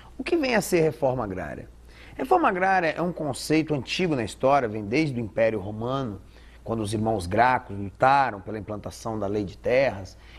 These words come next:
e que consiste basicamente em dividir a propriedade rural, impedir a concentração da terra agricultável nas mãos de poucas pessoas, disseminando ao máximo a propriedade.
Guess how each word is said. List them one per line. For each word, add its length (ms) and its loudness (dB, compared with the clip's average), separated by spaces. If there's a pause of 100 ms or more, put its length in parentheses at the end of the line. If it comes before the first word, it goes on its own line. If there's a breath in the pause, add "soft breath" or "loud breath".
e 60 -6
que 100 -8
consiste 440 0
basicamente 680 0
em 80 2
dividir 640 2
a 40 2
propriedade 580 -2
rural, 520 0 (260 loud breath)
impedir 520 4
a 60 6
concentração 840 -2
da 120 0
terra 680 2
agricultável 840 0 (240 loud breath)
nas 160 -2
mãos 200 2
de 80 -2
poucas 460 2
pessoas, 600 -2
disseminando 580 -2
ao 100 2
máximo 560 0
a 60 2
propriedade. 800 0